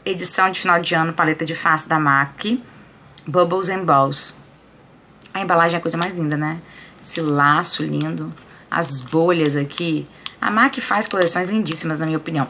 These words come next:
Eu amo produtos da mac, tá? Amo. Eu comprei o tom mais escuro.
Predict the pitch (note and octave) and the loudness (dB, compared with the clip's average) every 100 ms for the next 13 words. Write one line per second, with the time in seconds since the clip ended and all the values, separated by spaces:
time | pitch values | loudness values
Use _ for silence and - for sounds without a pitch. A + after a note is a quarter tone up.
0 | - G3+ A3+ F#3+ G3 G#3 - F#3 E3+ - | -2 2 6 6 4 0 -4 -4 -4 -4
1 | F#3+ C3+ B2+ - C#3+ - D3 C#3+ D3 - | -2 -2 -4 -4 -4 -2 -2 -2 -6 -14
2 | - - - - - F#3+ F#3 A3 A#3 A3+ | -20 -20 -18 -18 -10 -2 0 4 2 4
3 | G#3+ G#3 G3 G#3+ A#3 - E3+ C3+ C3+ | 4 4 4 2 0 -2 -4 -4 -6